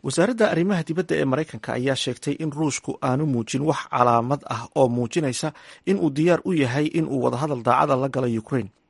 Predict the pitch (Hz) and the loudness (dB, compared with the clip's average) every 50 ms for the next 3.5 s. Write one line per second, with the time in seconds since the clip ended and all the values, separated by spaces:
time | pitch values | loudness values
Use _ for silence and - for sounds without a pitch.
0 | _ _ _ _ - _ - - - - - 127 127 143 139 - 123 120 120 123 | _ _ _ _ -20 _ -20 -20 -20 -6 -4 0 0 0 0 2 0 2 2 2
1 | 120 120 127 139 143 - - - - - 127 131 127 131 143 - 143 - - - | 2 2 0 0 0 0 -2 -2 -2 -4 -4 0 0 0 0 0 -4 -8 -6 -8
2 | 127 135 147 147 131 - - 135 - - 139 127 117 110 113 113 110 - 127 123 | -4 0 0 0 0 -2 -4 -6 -4 -2 -2 0 0 0 0 -2 -4 -2 -2 0
3 | 123 120 113 - 151 135 - - - | 0 0 0 -2 -2 -2 -2 -4 -8